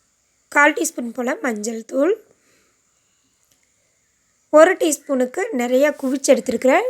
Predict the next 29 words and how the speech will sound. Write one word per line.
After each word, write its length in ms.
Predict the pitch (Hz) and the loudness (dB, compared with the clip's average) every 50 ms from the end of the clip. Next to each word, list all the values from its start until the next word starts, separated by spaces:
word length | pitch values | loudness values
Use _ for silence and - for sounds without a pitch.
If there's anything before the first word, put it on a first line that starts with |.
| - 294 | 2 2
ஒரு 100 | 269 262 - 285 | 2 2 0 -4
டீஸ்பூன் 400 | 269 269 - - 294 269 254 240 | -6 -6 -4 -4 -2 0 0 0
அளவுக்கு 380 | 240 226 214 208 - - 392 494 - - - - - - - _ _ _ - 277 | -2 -4 -6 -8 -6 -6 -6 -6 -6 -10 -20 -20 -20 -20 -20 _ _ _ 4 6
மிளகாய்த்தூள், 580 | 294 302 311 294 302 269 247 254 - 269 247 - - - | 6 8 8 6 6 4 4 2 0 -4 -6 -6 -4 -2
தனி 180 | 269 254 269 294 277 | -2 -2 0 -2 -2
மிளகாய்த்தூள் 460 | 262 262 254 254 247 254 302 294 285 - | -2 -2 -2 -2 -4 -4 -6 -8 -4 -4
சேர்த்துக்கோங்க. 440 | 262 247 - - - 262 240 247 294 349 359 320 | -6 -6 -6 -6 -6 -4 -2 0 0 0 0 0
இல்லை 160 | 294 302 311 | 0 2 2
அப்படின்னா 240 | 294 262 277 359 494 - 330 | 2 0 -2 -4 0 2 2
குழம்பு 260 | 294 311 262 269 262 262 | 2 2 2 0 0 0
மிளகாய்த்தூள் 400 | 262 262 254 240 247 262 247 226 | 0 0 -2 -2 -2 -4 -4 -4
இருந்தாலும் 300 | 226 226 247 311 330 - | -4 -4 -4 -4 -4 -4
சேர்த்துக்கலாம். 520 | 277 226 - - - - 247 240 277 359 539 571 - - - - - - - - - - 311 | -6 -6 -6 -10 -10 -6 -4 -2 -2 -2 -4 -6 -10 -20 -20 -20 -20 -20 -20 -20 -4 4 4
ஒரு 120 | 339 370 339 370 | 4 6 6 2
டீஸ்பூன் 380 | 359 - - - 302 269 254 240 | -2 -2 -2 -4 -2 0 0 0
அளவுக்கு 280 | 240 240 254 254 - 302 277 254 240 | 0 -2 -2 -2 -2 -2 0 2 2
மல்லித்தூள், 560 | 233 233 247 269 262 - - 349 523 587 - - - - - - _ _ - 330 | 2 0 0 -2 -4 -4 -4 -4 -4 -4 -6 -12 -20 -20 -20 -20 _ _ 2 4
கால் 240 | 311 320 359 359 - | 4 4 4 2 -2
டீஸ்பூன் 420 | 349 285 - - - 294 262 247 240 240 | -6 -8 -8 -8 -8 -6 -6 -4 -6 -6
அளவுக்கு 280 | 233 226 220 - - 480 294 240 262 | -8 -10 -12 -12 -14 -12 -2 0 0
கரம் 280 | 247 254 262 269 262 247 | 2 2 0 -2 -4 -6
மசாலா 320 | 208 - - 226 220 247 311 - - | -8 -10 -10 -6 -6 -6 -4 -4 -4
சேர்த்துக்கோங்க. 500 | 254 254 - - - - 226 214 208 226 - - _ _ _ _ _ _ _ _ _ _ _ _ _ _ _ _ _ _ _ _ - - _ _ _ _ _ _ _ _ _ _ _ _ _ _ _ | -6 -6 -8 -14 -14 -14 -12 -12 -12 -14 -16 -18 _ _ _ _ _ _ _ _ _ _ _ _ _ _ _ _ _ _ _ _ -20 -20 _ _ _ _ _ _ _ _ _ _ _ _ _ _ _
இந்த 120 | - 311 302 | 0 2 4
மசாலா 300 | 294 277 269 330 339 349 339 339 | 4 4 4 4 4 4 2 0
பொருட்கள் 240 | 311 277 - 294 - | -2 -2 -2 -2 -2
சேர்த்தும் 320 | 302 262 254 - 269 247 | -2 -4 -4 -6 -6 -6
போது 120 | 240 254 - - | -4 -4 -4 -2
அடுப்பை 220 | 294 254 254 269 | -2 -2 0 0